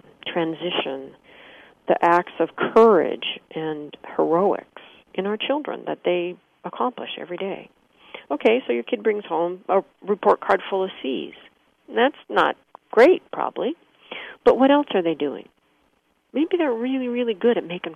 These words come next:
friends. Maybe they're really, really good at something else that needs to be celebrated. Maybe they're really, really good at things our culture doesn't value that much. And, you know, the truth of the matter is our culture, you know,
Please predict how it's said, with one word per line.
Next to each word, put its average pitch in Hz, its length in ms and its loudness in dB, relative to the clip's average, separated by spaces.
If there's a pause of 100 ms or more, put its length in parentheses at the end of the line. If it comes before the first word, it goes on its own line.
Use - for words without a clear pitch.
friends. 143 240 -14 (1000)
Maybe 262 220 4
they're 302 100 0
really, 262 460 -2
really 226 320 -2
good 180 420 4
at - 80 -6 (100)
something 170 400 -6
else 156 260 -2 (120)
that - 160 -4
needs 240 360 -4 (120)
to 220 80 -6
be 208 140 -4 (100)
celebrated. - 500 -6 (960)
Maybe 294 280 0
they're 427 120 2
really, 277 480 -4
really 220 500 -4
good 240 320 2
at - 60 -4 (100)
things 190 220 -4
our 220 140 -6
culture - 320 -8
doesn't 247 220 -4
value 294 360 -4
that - 220 -8
much. - 260 -6
And, 247 180 -12
you 339 60 -4
know, 302 80 -4
the 302 60 -4
truth 349 220 -4
of 233 120 -8
the 190 40 -8
matter 170 260 -2
is 208 100 -8
our 240 80 -2
culture, 208 480 -8 (840)
you 240 100 -6
know, 180 200 -4